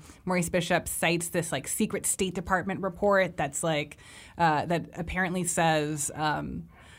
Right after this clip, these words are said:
that the U S government is worried that, that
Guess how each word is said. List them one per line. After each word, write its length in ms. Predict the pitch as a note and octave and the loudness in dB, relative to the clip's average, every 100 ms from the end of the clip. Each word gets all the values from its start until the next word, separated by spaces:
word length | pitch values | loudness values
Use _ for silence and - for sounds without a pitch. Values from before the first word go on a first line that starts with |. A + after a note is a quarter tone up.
| - - | -8 -4
that 200 | C3+ - | -2 0
the 60 | |
U 100 | E3+ | 2
S 120 | F3+ E3+ | 2 4
government 400 | F#3 F3 E3 E3+ | 2 4 2 0
is 160 | E3 | -2
worried 440 | F3+ G3+ F#3+ F#3 F3 | 2 4 4 4 2
that, 260 | C#3+ - | -2 -2
that 200 | E3+ D3+ | -2 -2